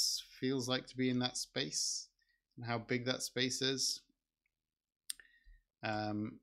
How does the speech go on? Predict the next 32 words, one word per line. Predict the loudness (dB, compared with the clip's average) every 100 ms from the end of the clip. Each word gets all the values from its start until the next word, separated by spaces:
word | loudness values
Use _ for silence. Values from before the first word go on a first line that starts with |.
| _ _ _ _ -6
and | -4 0
what | 2
I | 4
decided, | 2 0 0 2 4 2 2 0 -2 -4 -4 -4 -8 -20 _ _ _ _ _ _ _ _ _ _ _ _ _ -20 _ -18
let's | -14 -8
make, | -8 -8 -12 -14
let's | -10 -8
just | -6 -6 -8
copy | -8 -6
this, | -4 -4 -4 -4 -2 -4 -6 -8 _ _ _ _ _
bring | -12 -8
it | -10 -12
through. | -10 -6 -4 -6 -10 _ _ _ _ _
And | -2
this | -2 0
is | -2
a | -4 -2
super | 0 2 0 -2 -4
quick | -4 -4
way | 0 0
of | 2
working | -2 -2 -4 -4 -6
because | -8 -6
I |
can | -6 -6
just | -8 -4
go | -4 -2 -4 -6 -10 -14 _ _ _ _ _ -14
like | -12 0
that, | 2 2 -2 -12 -12 -14 _ _ -12
and | -8
suddenly | -4 -4 -4 -6 -4 -4 -6 -8
I | -8